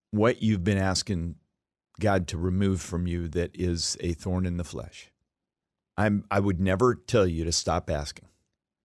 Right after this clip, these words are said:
But as long as it lingers there, you might as well see it as a grace of God, 'cause it could be well al-, being allowed from his hand.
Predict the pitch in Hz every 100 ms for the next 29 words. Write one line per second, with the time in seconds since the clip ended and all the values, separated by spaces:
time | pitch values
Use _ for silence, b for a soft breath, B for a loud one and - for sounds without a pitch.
0 | - 101 98 85 104 123 135 131 - 110
1 | 92 78 73 76 76 73 - _ _ _
2 | _ _ - 90 85 87 104 95 98 -
3 | - 98 95 78 69 76 80 90 - 87
4 | 76 85 78 69 - 73 - _ - 110
5 | 104 95 98 85 82 82 82 80 - -
6 | 85 73 80 82 82 76 69 71 53 -
7 | 65 67 69 - 60 - -